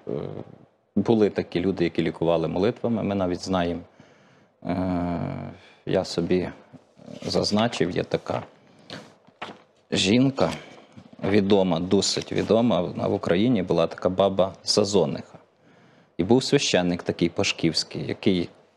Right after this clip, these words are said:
е, знаннями з, е, великими був по, е, ветеринарії,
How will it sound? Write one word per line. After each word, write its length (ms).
е, 200
знаннями 680
з, 240
е, 420
великими 460
був 240
по, 280
е, 260
ветеринарії, 920